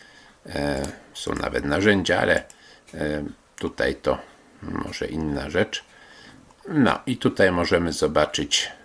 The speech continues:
e, najpierw, e, z, em,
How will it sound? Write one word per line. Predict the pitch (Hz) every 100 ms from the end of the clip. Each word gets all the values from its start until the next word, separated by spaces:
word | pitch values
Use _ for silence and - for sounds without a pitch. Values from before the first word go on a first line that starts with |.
| - - 76
e, | 76
najpierw, | 73 73 71 71 - 69 76 - - _ _ _ - - - _ -
e, | - 60 58 50 - 50 -
z, | - - - - -
em, | - 58 -